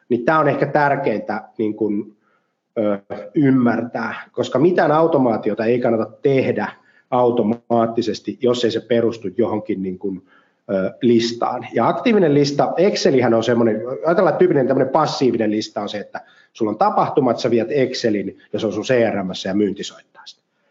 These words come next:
Se on niin kuin näin. Mutta tota, mutta aktiivinen lista voisi olla esimerkiksi se, että sulla on se tapahtuma, ö, missä on kaikki ne ihmiset,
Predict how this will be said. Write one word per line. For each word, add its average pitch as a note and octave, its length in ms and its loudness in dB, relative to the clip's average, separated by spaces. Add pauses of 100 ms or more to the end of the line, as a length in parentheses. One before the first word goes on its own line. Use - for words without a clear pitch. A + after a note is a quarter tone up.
(480)
Se C#3 100 0
on B2 100 4
niin A2+ 100 2
kuin A2+ 260 -4
näin. A2+ 300 -10 (1000)
Mutta C#3+ 280 4
tota, C#3+ 460 0 (400)
mutta D3 540 0 (300)
aktiivinen E3+ 600 2
lista B2+ 260 0
voisi B2 180 0
olla C3 80 2
esimerkiksi B2 580 -2
se, D#3 180 2
että B2+ 180 -2
sulla C3 200 0
on A#2 40 0
se B2 80 -2
tapahtuma, A#2 1160 -2 (520)
ö, G#2+ 380 2
missä B2+ 260 0
on A2+ 80 0
kaikki D#3+ 300 0
ne A#2+ 80 2
ihmiset, C3+ 600 2